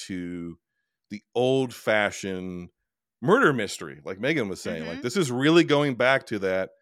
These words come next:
Speaker 1: And then there were none. Like, you know, the, there's a old, uh, outdated term that people used to say, like, ten little Indians, right? Where it's w-, pe-, people being picked off one by one. 'Cause that's a major part of this genre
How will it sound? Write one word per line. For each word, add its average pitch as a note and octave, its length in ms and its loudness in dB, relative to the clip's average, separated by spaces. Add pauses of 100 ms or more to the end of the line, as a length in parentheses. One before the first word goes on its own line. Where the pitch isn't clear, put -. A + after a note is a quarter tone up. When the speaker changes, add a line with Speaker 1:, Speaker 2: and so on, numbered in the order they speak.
(320)
Speaker 1:
And F#2 120 -10
then G#2 140 0
there A2 100 -2
were A#2+ 120 0
none. C#3 380 2
Like, F2+ 320 -6 (100)
you G#2 160 -8
know, F2 280 -8
the, A2 340 -8
there's G#2+ 260 -6
a F#2 200 -4 (500)
old, D#3 260 4
uh, B2 200 -2
outdated C3 420 2
term G#2 180 -6
that F#2 100 -12
people G2 180 -8
used F#2 120 -12
to E2 60 -20
say, F2+ 180 -8
like, E2 160 -12
ten G#2+ 180 -6
little F#2 180 -8
Indians, D#2 460 -12
right? E2+ 220 -8 (420)
Where F2+ 160 -4
it's - 300 -6 (340)
w-, A2 200 -10
pe-, - 200 -6 (140)
people C#3+ 200 0
being B2+ 200 0
picked A#2 220 -2
off G#2 140 0
one F#2+ 140 -2
by F2 140 -4
one. A2 240 -2
'Cause - 80 -16 (240)
that's A3 180 6
a A3 60 8
major C#3+ 400 2
part A#2 280 2
of F#2+ 140 -2
this F#2+ 160 -4
genre A2 540 0